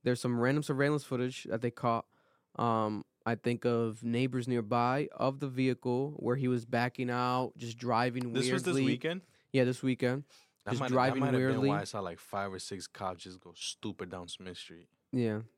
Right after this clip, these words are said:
Speaker 1: Today, Elmwood was packed with, like, I, I, I swore I saw at least thirty cop cars. I don't know what it is. I still, I'm still waiting on reports.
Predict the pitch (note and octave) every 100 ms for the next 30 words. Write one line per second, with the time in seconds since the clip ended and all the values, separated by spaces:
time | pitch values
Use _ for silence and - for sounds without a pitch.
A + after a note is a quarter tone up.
0 | _ _ _ _ - A#2+ D#3+ F#3 E3 D3+
1 | A2+ A2 - A2+ A#2 A2 G#2 F#2+ - A2
2 | C#2 F2 A#2+ - G#2+ A2 - - - C#3
3 | A#2+ A#2 A#2 A2+ A2+ - A#2+ A#2 - A2
4 | G2 G#2 F#2+ A2 A2 A2 A2 G#2+ G#2+ A2
5 | B2+ A#2+ G#2 - C3 A#2+ A2+ A2 A2 G#2+
6 | - A2 G#2+ -